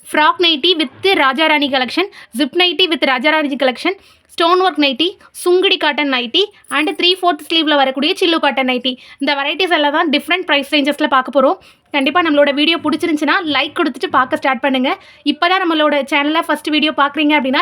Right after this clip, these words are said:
சேனலை சப்ஸ்கிரைப் பண்ணிக்கோங்க. சூப்பர் கலெக்ஷன். வாங்க கலெக்ஷன் பார்த்துடலாம். ஃபர்ஸ்ட் வந்து ஒன் செவன்ட்டியில் with zip collection பார்க்க போறோம்ப்பா.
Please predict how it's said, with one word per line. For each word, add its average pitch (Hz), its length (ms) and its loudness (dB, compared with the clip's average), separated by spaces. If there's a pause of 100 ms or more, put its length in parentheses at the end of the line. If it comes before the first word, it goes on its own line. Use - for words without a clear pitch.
சேனலை 320 380 0
சப்ஸ்கிரைப் 294 400 -2
பண்ணிக்கோங்க. 247 360 -4 (280)
சூப்பர் 330 480 -2
கலெக்ஷன். 311 380 0
வாங்க 302 240 2
கலெக்ஷன் 294 380 -2
பார்த்துடலாம். 247 380 0 (280)
ஃபர்ஸ்ட் 370 280 -2
வந்து 320 240 2
ஒன் 302 240 2
செவன்ட்டியில் 311 440 0
with 269 200 0
zip 320 220 0
collection 262 420 0
பார்க்க 247 300 -2
போறோம்ப்பா. 262 260 -2